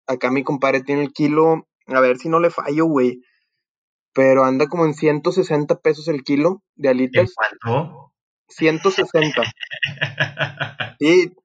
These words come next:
Speaker 1: ni yo me lo creí cuando me dijo, le dije, "Oye, ¿qué pedo? ¿Sí le ganas o lo haces por amor al arte?". Pero
Speaker 2: ¿Y las dos?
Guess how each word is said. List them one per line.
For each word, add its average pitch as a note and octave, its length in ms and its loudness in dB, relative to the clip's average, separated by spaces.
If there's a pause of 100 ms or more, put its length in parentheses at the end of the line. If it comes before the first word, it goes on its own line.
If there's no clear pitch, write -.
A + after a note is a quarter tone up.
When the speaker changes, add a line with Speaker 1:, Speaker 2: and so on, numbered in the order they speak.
Speaker 1:
ni D3+ 200 2
yo C#3 100 4
me D#3+ 100 2
lo G3 120 2
creí C#3+ 200 0
cuando F3+ 220 2
me D#3 80 2
dijo, C#3+ 260 2
le C#3+ 100 2
dije, C3 160 0
"Oye, A#2+ 200 2 (480)
¿qué B2+ 80 -6
pedo? C#3+ 280 -2 (520)
¿Sí A#2 100 -6
le B2+ 120 2
ganas D#3+ 440 0
o C#3 120 0
lo C3 120 4
haces C3 220 -6
por D3+ 160 0
amor B2 180 0
al C3+ 100 2
arte?". C3+ 320 -2 (1400)
Pero C3+ 360 4
Speaker 2:
¿Y C3 40 6
las B2+ 140 6
dos? A#2 100 -4